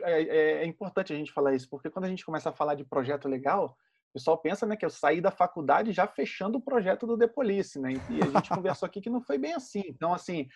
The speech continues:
Speaker 1: antes de, de ir dar aula, de, inclusive, entrar na M G A e tal, eu, eu, eu trabalhei em uma outra agência onde eu era estagiário e eu ganhava simplesmente zero.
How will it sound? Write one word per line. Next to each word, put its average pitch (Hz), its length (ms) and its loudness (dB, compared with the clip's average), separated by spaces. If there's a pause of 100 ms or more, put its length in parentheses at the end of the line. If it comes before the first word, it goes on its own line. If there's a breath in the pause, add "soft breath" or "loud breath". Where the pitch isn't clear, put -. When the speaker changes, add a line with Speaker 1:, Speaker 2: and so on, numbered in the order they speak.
(160 loud breath)
Speaker 1:
antes 269 260 2
de, 180 300 0
de 151 180 -2
ir 151 300 0
dar 135 260 4
aula, 156 400 4
de, 135 460 2
inclusive, 135 720 -4
entrar 123 260 -4
na 131 160 0
M 131 160 0
G 120 120 -4
A 131 180 -2
e 135 60 -6
tal, 208 280 0 (400)
eu, 175 840 0
eu, 165 100 -2 (120)
eu 151 120 -6
trabalhei 240 380 2
em 175 260 0
uma 139 140 -2
outra 143 240 2
agência 139 420 -2
onde 240 200 0
eu 175 80 4
era 160 100 4
estagiário 151 560 0
e - 20 -2
eu 254 80 -2
ganhava 233 560 0
simplesmente 214 460 -6
zero. 226 500 6